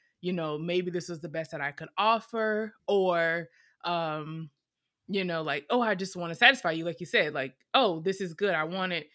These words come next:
I'm gonna keep going back." But maybe we weren't healed enough at that time, and so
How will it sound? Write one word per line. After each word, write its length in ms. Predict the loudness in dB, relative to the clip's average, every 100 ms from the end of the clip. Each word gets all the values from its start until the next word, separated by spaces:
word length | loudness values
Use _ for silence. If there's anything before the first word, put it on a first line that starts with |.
| _ _
I'm 100 | -6
gonna 100 | -6
keep 200 | -6 -8 -6
going 200 | -6 0
back." 280 | 0 0 -4 -10
But 340 | -8 -8 -8 -14 _ _ _ _ _ _ _ _ _ _ _ _
maybe 260 | -4 -2 -2
we 260 | -2 -2
weren't 380 | -2 -2 -2 -4 -8 _ _ _
healed 400 | _ -2 0 0
enough 320 | -4 -6 -6
at 160 | -4 -4
that 160 | -4 -6
time, 260 | -4 -4
and 160 | -6 -10
so 400 | -10 -8 -10